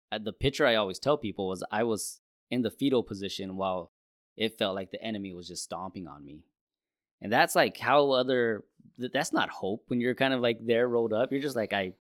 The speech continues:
eventually this will end. If not, then I'm gonna end." Like, you're just at this point of, like, "That's it. This is, I'm not getting up. I'm not defending myself. I'm not doing anything." Coming back then to, like, having hope, m-, for me, mine was just a dream. I had a dream where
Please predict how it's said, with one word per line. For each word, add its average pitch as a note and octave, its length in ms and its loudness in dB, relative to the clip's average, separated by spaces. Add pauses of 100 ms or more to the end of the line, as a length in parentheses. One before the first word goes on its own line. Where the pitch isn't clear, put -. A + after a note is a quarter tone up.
(200)
eventually D3 460 4
this D#3 180 0
will D3+ 140 4
end. F3 320 2
If A#2+ 140 -2
not, C#3 280 0
then C3 140 2
I'm C#3+ 180 4
gonna A2+ 180 0
end." F#2+ 200 -6
Like, F#2 220 -4
you're G#2 120 -2
just A#2 180 -4
at A2 180 -2
this A2 160 -6
point C#3+ 380 -4
of, F#2 180 -4
like, F2+ 280 -8 (140)
"That's F#2 240 -4
it. D#3 160 2
This F2+ 200 -8
is, F2 240 -16 (180)
I'm G2 100 -6
not G2 220 -6
getting G2 220 -4
up. G#2 180 -2
I'm F#2 80 -8
not F2+ 180 -10
defending F#2 320 -8
myself. F2 360 -10
I'm F2 100 -12
not C#2+ 180 -14
doing G2 220 -6
anything." F2 460 -12 (560)
Coming C3 300 0
back A2 280 2
then A#2 320 -2
to, A2 160 -4
like, G2 220 -4
having A2+ 500 -2 (140)
hope, F#2+ 280 -8 (640)
m-, G2+ 160 -12
for A2+ 120 -6
me, B2 300 0
mine C3 320 -2
was A#2 120 -4
just G#2+ 180 -8
a F#2 60 -6
dream. F#2+ 460 -8 (1040)
I A2 80 -4
had A#2+ 160 -2
a A2+ 60 -2
dream A2+ 460 -2
where G#2+ 240 0